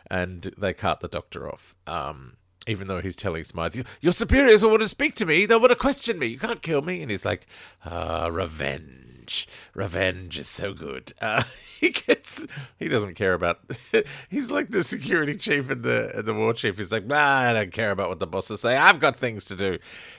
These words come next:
This is a very dysfunctional organization. Uh, no one section is talking to the other. Like, I just, I really think they need to have,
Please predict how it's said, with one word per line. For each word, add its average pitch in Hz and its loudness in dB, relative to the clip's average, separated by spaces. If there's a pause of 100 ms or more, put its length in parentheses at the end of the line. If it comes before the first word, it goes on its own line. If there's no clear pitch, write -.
This 131 -8
is 147 -6
a 143 0
very 113 2
dysfunctional 98 -8
organization. 82 -8 (180)
Uh, 85 -4 (100)
no 107 -6
one 95 -10 (580)
section - -6
is 95 -8
talking 92 -6
to 95 -10
the 90 -6
other. 113 -4
Like, 95 -4
I 87 -4
just, - -14
I 92 -2
really 101 -4
think 98 -14
they 92 -6
need 82 -10
to 90 -8
have, 82 -8